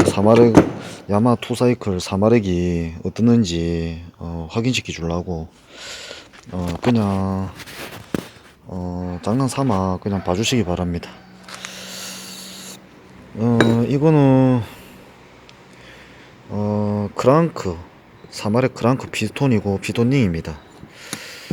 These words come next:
어, 약간 키스가 났는데,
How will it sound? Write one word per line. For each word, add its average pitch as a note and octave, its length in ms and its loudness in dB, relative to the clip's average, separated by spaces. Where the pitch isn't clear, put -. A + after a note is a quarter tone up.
어, G2+ 580 -8
약간 G2 420 -2
키스가 - 360 -2
났는데, F#2+ 800 0